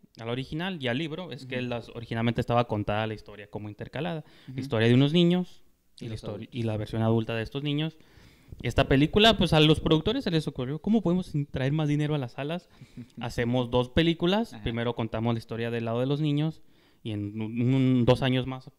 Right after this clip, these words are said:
Speaker 1: por lo, por lo que estoy escuchando,
Speaker 2: Sí.
Speaker 1: va a salir la segunda mitad.
Speaker 2: Dos mil diecinueve, si no
Speaker 1: ya
Speaker 2: me
Speaker 1: con
Speaker 2: equivoco,
Speaker 1: los,
Speaker 2: ¿no?
Speaker 1: con los adultos,
Speaker 2: Con
Speaker 1: ¿no?
Speaker 2: los adultos.
Speaker 1: Entonces,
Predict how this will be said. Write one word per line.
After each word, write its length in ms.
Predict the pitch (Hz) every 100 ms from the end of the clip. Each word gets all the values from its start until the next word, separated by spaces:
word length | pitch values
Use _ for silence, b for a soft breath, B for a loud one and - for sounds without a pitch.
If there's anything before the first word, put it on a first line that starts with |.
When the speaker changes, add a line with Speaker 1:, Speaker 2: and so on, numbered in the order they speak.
| -
Speaker 1:
por 120 | 110
lo, 80 | 104 _ _
por 100 | -
lo 100 | 101
que 60 | -
estoy 140 | 117
escuchando, 500 | 113 131 143 139 151 b b b b
Speaker 2:
Sí. 140 | - 127
Speaker 1:
va 120 | 113
a 20 |
salir 200 | 113 110
la 120 | 110
segunda 340 | 107 101 101 101
mitad. 340 | 101 104 98
Speaker 2:
Dos 140 | 117 117
mil 140 | 127
diecinueve, 440 | 127 127 113 107
si 40 | 123
no 60 | 113
Speaker 1:
ya 120 | 107
Speaker 2:
me 80 | 104
Speaker 1:
con 160 | 107
Speaker 2:
equivoco, 180 | 104 98
Speaker 1:
los, 100 | -
Speaker 2:
¿no? 60 | -
Speaker 1:
con 120 | 104
los 140 | 104 101
adultos, 340 | 101 95 -
Speaker 2:
Con 80 | 104
Speaker 1:
¿no? 60 | 127
Speaker 2:
los 80 | 131
adultos. 220 | 139 151
Speaker 1:
Entonces, 200 | 151